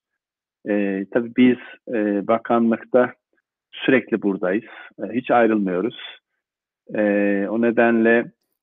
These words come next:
e, bütün öğretmenlerimizin, e, huzurlu, huzur içerisinde olması, mutlu olması,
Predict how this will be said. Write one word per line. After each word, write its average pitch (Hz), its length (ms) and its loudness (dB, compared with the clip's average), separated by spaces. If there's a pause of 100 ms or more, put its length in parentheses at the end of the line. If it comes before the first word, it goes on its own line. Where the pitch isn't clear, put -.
(340)
e, 113 60 -2 (760)
bütün 123 540 0 (160)
öğretmenlerimizin, 110 1300 0 (560)
e, 113 60 -2 (800)
huzurlu, 117 520 4 (680)
huzur 120 280 2
içerisinde 104 680 0
olması, 92 520 -4
mutlu 113 360 -2
olması, 95 800 -2